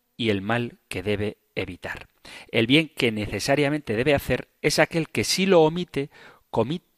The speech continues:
comete una culpa ética, porque va en contra de la autoperfección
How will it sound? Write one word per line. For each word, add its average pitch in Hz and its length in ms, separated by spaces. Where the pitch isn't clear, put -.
comete 160 540
una 156 340
culpa 151 540
ética, - 540
porque 151 320
va 170 220
en 120 180
contra 147 580
de 131 220
la 139 260
autoperfección 143 1160